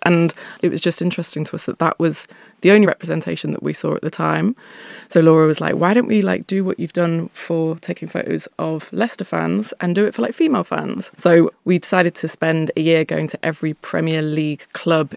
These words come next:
in the league at the time and take photos of the fans of every single club.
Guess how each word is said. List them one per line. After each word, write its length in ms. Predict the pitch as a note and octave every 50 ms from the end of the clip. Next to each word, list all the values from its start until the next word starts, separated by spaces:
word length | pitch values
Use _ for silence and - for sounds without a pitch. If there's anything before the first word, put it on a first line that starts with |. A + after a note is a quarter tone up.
| -
in 260 | - D#3 E3+ E3 D#3+ D3+
the 240 | D#3 C#3+ D3 - -
league 280 | - D#3+ D#3+ D#3 -
at 120 | D#3+ - -
the 80 | -
time 320 | - - F3 D#3 D3+ D3 - -
and 100 | - -
take 220 | - D#3 - -
photos 400 | - D3+ D3+ - - D3+ D3 -
of 80 | D3+ D3
the 60 | C#3+
fans 320 | - - D#3 D3+ D3 D3+
of 100 | D#3 -
every 120 | D3+ D#3 D#3
single 220 | - - - -
club. 380 | - - - - - - -